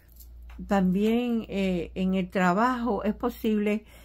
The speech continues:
que como que comenten, es posible como que, como que no te quieran en el trabajo,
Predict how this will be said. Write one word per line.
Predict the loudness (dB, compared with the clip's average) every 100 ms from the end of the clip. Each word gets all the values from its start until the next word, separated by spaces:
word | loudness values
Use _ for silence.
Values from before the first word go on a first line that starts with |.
| -20 -10
que | -6 -2
como | 2 2 2
que | -2
comenten, | 0 0 2 4 2 0 0 -2 0
es | -2
posible | -2 -4 -2 0 2 0
como | 0 2 2 0
que, | 0 0 0 -2 -2
como | 0 0
que | 0
no | 0 2
te | 0 -2
quieran | -2 2 2 2 2 0
en | -2 -4
el | -4
trabajo, | -4 -4 0 0 0 -4 -8